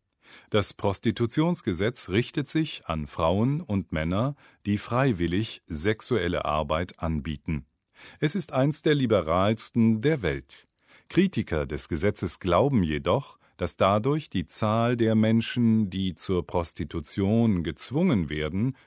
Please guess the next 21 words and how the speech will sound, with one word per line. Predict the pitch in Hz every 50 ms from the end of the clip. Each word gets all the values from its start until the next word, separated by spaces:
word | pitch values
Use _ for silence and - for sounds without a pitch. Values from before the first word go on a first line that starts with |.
| _ _
zugenommen | - - 214 220 156 113 87 78 71 67 69 69 -
hat. | 71 69 67 - - - _ _ _ _ _ _ _ _ _ _ _ - - - _
Sie | 104 107 147 190 196 202
fordern | 190 - - 120 113 117 123 127 120 117
deshalb | 98 90 90 - - - 101 98 98 104 104 - - -
ein | 82 82 85 85 78
Verbot | - - 113 107 92 82 107 120 135 127 110 90 - -
von | - - 82 78 76 71 67
Prostitution | - - 82 76 - - - 85 71 - 85 80 - - - 104 92 90 90 90 90 92
in | - 107 107 101
Deutschland. | 87 80 71 71 - - - 76 73 69 - _ - _ _ _ _ _ _ _ _ - - - - - _ -
Der | 98 90 78
Untersuchungsbericht | 87 85 78 85 78 76 80 113 139 - - 101 92 85 - - 95 87 107 135 - - -
konnte | - 101 90 82 - 78
dies | 71 87 90 104 127 - - - - _
jedoch | - 151 147 156 160 156 - - _ _
nicht | 196 196 196 180 - - - - -
bestätigen. | - 151 147 - - 101 82 78 - - 76 71 71 67 64 65 _ _ _ _ _ _ _ _
Er | - 165 185 160 98
macht | 76 76 76 - - - - _ _
deutlich, | - 92 90 92 92 - - 147 170 196 185 - -